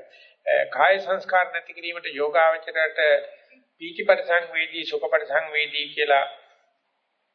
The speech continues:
අවස්ථාවක් ලැබෙනවා වගේ මේ චිත්ත සංස්කාර සංසිඳව ගත්තට පස්සේ චිත්ත පරිසංවේදී කියලා යාට තේරුමක් එනවා. කිසිම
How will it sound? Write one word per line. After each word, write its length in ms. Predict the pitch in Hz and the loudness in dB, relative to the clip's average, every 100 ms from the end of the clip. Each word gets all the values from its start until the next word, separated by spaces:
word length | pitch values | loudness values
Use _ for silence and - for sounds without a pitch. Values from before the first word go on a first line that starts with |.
| _ 127 | _ 2
අවස්ථාවක් 500 | 139 139 139 131 - | 2 6 4 4 0
ලැබෙනවා 520 | 120 113 98 95 120 | -8 -8 -8 0 0
වගේ 460 | - 170 - - 220 190 _ _ _ _ _ _ _ _ _ _ _ _ _ | 0 -8 -10 -8 -8 -10 _ _ _ _ _ _ _ _ _ _ _ _ _
මේ 180 | 156 143 | _ -18
චිත්ත 260 | - 214 220 | -10 -8 -6
සංස්කාර 480 | 180 185 180 170 151 | 2 2 4 2 2
සංසිඳව 520 | 147 135 139 - 165 | 0 -4 -6 -6 0
ගත්තට 380 | 139 135 - 120 | 2 2 2 4
පස්සේ 440 | 135 135 - 226 302 _ _ _ _ _ _ _ - | 4 4 -2 -8 -10 _ _ _ _ _ _ _ -6
චිත්ත 320 | 196 196 190 | -6 -4 0
පරිසංවේදී 880 | 208 190 - 160 - 147 135 135 131 | 4 4 2 -4 -2 -4 -4 -6 -10
කියලා 280 | 135 151 160 | -4 2 4
යාට 200 | 147 185 220 - - _ | 4 2 -2 -8 -20 _
තේරුමක් 560 | 143 143 151 160 156 - | -2 -2 -2 -4 -8 -8
එනවා. 280 | 175 208 202 | -4 -4 -4
කිසිම 540 | 170 151 - 190 | -10 -12 -10 -10